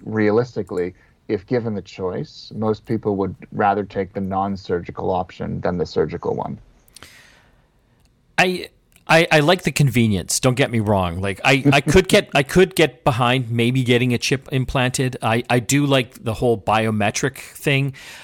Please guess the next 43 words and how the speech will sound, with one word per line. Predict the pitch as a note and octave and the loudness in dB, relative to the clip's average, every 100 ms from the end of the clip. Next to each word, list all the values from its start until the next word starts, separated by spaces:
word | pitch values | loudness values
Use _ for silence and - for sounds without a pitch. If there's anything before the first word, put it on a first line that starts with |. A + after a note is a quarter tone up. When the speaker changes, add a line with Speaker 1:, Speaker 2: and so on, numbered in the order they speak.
| - - | -4 2
Speaker 2:
but | D#3+ | 4
I'm | D#3 | 4
wondering, | F#3+ A#3 G3+ - _ _ _ _ _ - | 2 0 -2 -6 _ _ _ _ _ -2
are | D3 | 0
we, | G#3 A#3 - - _ | 0 -4 -8 -20 _
uh, | - - _ - | -12 -12 _ -6
is | C#3 | -2
it | - - | -2 0
too | F#3 | 0
late | A#2+ G#2+ C3 | 2 0 0
now? | C3 | 0
Like, | A#2 A2+ B2 | 0 0 2
are | C3 | 0
we | D#3 | 0
just | C3+ - | -2 0
down | A2+ A#2 | 2 2
that | G#2 - | 0 -2
slope | - A2 A2+ - | 0 0 0 -2
where | A2 G#2 G2 F#2 _ _ _ - | 0 0 -2 -4 _ _ _ 0
we're | C3 | 2
just, | A#2 A#2 - - _ _ _ _ | 2 0 -2 -4 _ _ _ _
the | B2 | -6
government | A2 B2+ A#2+ B2 A#2 | 0 2 4 2 2
knows | G#2+ G2+ - | 0 0 -2
everything | G#2 G#2+ G#2 | -2 -2 -2
about | F2+ F2 D#2 | 0 0 -2
us? | - - - | -6 -8 -6
Do | A#2 | 0
you | |
know | A#2 | 2
what | |
I | A2+ | 2
mean? | A#2 B2 | 2 4
Like, | A#2 - - | 2 0 -8
<laughs> | - - | -2 2
like, | E3 - - - _ - F#3 | 2 2 -14 -18 _ -6 0
we | F#3+ | 2
can't | G3+ F#3 C3+ | 4 2 2
do | D#3 | 2
anything | C#3 C3+ C3 A2+ | 4 2 2 2
off | G#2 G#2 | 2 2
the | A2+ | -2
grid. | F#2+ G2 - | -2 -2 -4